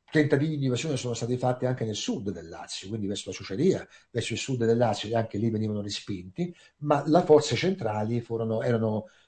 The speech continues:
eh, fa-, mh, tentarono di entrare dalla, dalla provincia di Rieti. Co-, erano comandate da, da, da Menotti Garibaldi, cioè dal figlio, in attesa che Garibaldi, eh, arri-, arrivasse poi lui, che poi arriverà,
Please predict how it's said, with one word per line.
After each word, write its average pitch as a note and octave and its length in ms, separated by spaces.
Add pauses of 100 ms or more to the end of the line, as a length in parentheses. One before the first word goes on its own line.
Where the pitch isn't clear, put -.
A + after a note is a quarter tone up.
(140)
eh, A2+ 260
fa-, A#2 320
mh, G#2+ 480
tentarono B2+ 440
di B2+ 80
entrare G#2+ 680
dalla, G2 460
dalla G#2 180
provincia A#2 320
di A2 120
Rieti. C#3+ 360 (480)
Co-, B2 140
erano A#2+ 220
comandate B2 380
da, G#2+ 420
da, A#2 160
da A#2 260
Menotti A#2+ 360
Garibaldi, A#2 520
cioè - 120
dal C#3+ 120
figlio, D3 480 (140)
in B2 120
attesa A2+ 320
che G2+ 100
Garibaldi, G2+ 760
eh, A2 280
arri-, B2+ 220
arrivasse A2+ 400
poi B2 140
lui, C#3+ 80
che G#2 120
poi G#2 180
arriverà, A2 600